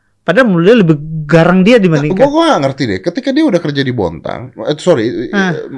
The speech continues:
Speaker 2: ini, ini sama orang tua lu di sana juga?
Speaker 1: Oh, orang tua gua di Sangir, Om Ded.
Speaker 2: Nah, makanya ketika dia kerja di Bontang, kenapa dia nggak menjadi cowok aja kalau dia, dia kan tahu dia cowok?
Speaker 1: Dia belum tahu, Om Ded. Dia tuh orang yang nggak,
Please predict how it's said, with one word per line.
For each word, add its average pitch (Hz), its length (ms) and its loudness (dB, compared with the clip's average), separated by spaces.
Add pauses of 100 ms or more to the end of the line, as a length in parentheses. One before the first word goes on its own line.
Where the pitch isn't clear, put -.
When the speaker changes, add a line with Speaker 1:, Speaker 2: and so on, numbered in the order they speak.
(140)
Speaker 2:
ini, 214 200 0
ini 220 180 -4
sama 165 340 -2
orang 143 420 -2
tua 165 160 -2
lu 196 80 -2
di 156 100 -4
sana 143 160 -4
juga? 123 260 -8 (240)
Speaker 1:
Oh, 143 140 -4
orang 143 260 -2
tua 151 140 -2
gua 156 120 -2
di 156 100 -2
Sangir, 160 260 -2
Om 139 140 -6
Ded. 120 100 -6
Speaker 2:
Nah, 113 140 -2
makanya 143 380 2
ketika - 320 -4
dia 208 120 -2
kerja 175 240 -2
di 143 100 -2
Bontang, 107 360 -4
kenapa 226 260 -4
dia 160 140 0
nggak 131 160 -4
menjadi 123 260 -4
cowok 113 280 0
aja 269 200 -6
kalau 131 180 -6
dia, 127 200 -10
dia 165 120 -14
kan - 140 -20
tahu 320 220 -10
dia 277 160 -8
cowok? 269 280 -12 (640)
Speaker 1:
Dia 160 180 -6
belum 165 220 -4
tahu, 180 200 -4
Om 156 120 -6
Ded. 117 260 -8 (720)
Dia 175 200 2
tuh 269 280 -2
orang 185 260 0
yang 185 140 -2
nggak, 165 160 -2